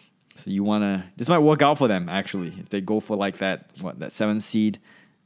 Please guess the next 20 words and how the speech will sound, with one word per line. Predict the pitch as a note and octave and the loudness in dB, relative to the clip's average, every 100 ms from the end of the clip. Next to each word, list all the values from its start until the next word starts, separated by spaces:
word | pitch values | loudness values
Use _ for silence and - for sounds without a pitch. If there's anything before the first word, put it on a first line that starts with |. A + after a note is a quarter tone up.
| - | -16
s-, | - - - | -16 -16 -12
stay | - - G#2+ | -8 0 2
on | G2+ | 2
the | |
opposite | F#2+ G2 - G#2 | 0 0 0 0
side | - F#2 F#2+ | 0 0 0
of | F#2 | -2
the | F2+ | -6
seeding | - G2+ G2 G2 G2 - - _ _ _ | -2 0 2 0 -4 -12 -20 _ _ _
from, | - F2+ F#2 | -8 -6 -6
um, | F2 E2 E2 - _ _ _ _ _ _ _ _ _ _ _ _ _ - _ - - - | -8 -10 -14 -20 _ _ _ _ _ _ _ _ _ _ _ _ _ -20 _ -6 -4 -4
from | - | -6
Golden | F#2+ G2 G2 | -4 -4 -4
State, | - G#2+ G#2 - - _ _ _ _ _ | -4 -2 -2 -6 -18 _ _ _ _ _
be | G2 F#2+ | -6 -4
like | F#2+ - | -4 -6
an | - | -6
underrated | G2+ G2+ F#2+ G2 G2 G2 F#2 | -4 -2 -2 -2 -4 -4 -4
seventh | - G2 G2 | -4 -4 -4
seed. | - G#2 G2+ G2 | -6 -4 -4 -6